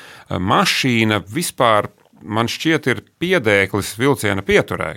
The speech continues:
Viņai nevajadzētu kopēt vilcienu, kā tas šobrīd notiek. Mēs ļoti smagi esam visu to Amerikas attīstību dīvaino nokļūdījušies. Amerika vilcienus neattīstīja, auto lobijs vinnēja, un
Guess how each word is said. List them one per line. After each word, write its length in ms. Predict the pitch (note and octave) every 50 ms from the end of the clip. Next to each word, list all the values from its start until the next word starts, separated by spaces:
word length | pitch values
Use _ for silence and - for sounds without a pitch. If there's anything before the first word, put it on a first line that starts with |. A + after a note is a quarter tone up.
| - -
Viņai 300 | F#2+ G2 G#2 A2+ A2+ G#2+
nevajadzētu 600 | G#2 C3+ E3+ F3 D#3 B2+ F#2 G#2 G2 F#2+ - - _ - -
kopēt 380 | C3+ E3 - - A#2 G2 G2 A#2
vilcienu, 380 | D#3+ E3 - - G#2 F#2 F2 -
kā 80 | G2
tas 120 | F2 - -
šobrīd 260 | - G2+ F2 F2+ F2
notiek. 300 | F#2+ G#2 F#2+ F2 E2+ D#2+ E2+
Mēs 160 | F#2 F2+ F2+
ļoti 360 | A#2 D3 D#3+ C#3 - A#2+ A2 -
smagi 320 | - - C#3+ D3 C3 A#2
esam 240 | A2 - - G#2 G#2
visu 220 | A#2 B2 - -
to 80 | G#2+ A2+
Amerikas 340 | B2+ C3 A2+ G#2 - - - B2
attīstību 420 | B2+ - A#2 G#2 - - A2 G2 F#2 A2
dīvaino 340 | B2 B2+ A#2+ A2+ A2 A2
nokļūdījušies. 800 | A2+ C3+ D#3 C#3+ A#2+ A2 G2+ G2 F2+ F#2+ F#2+ F2 - G2 F#2 E2
Amerika 320 | G#2+ A#2 A2 G#2 G2 F#2 G#2
vilcienus 380 | A#2 A2+ G2+ - G2+ F#2 E2+ A#2
neattīstīja, 540 | C#3 D3 C#3+ C#3 B2+ G#2 - B2+ A2+ G#2 - - - - - - -
auto 240 | G2+ G#2 A2 - G#2
lobijs 400 | G#2 G#2 A2 G2 G2+ G2 F2 -
vinnēja, 460 | G#2+ A#2+ C3+ D3 C#3+ C3 B2 A2+ G#2+ G2+ - - - - - - - _ -
un 380 | A#2 A#2 A#2 A#2 A2 G#2+ G2 F#2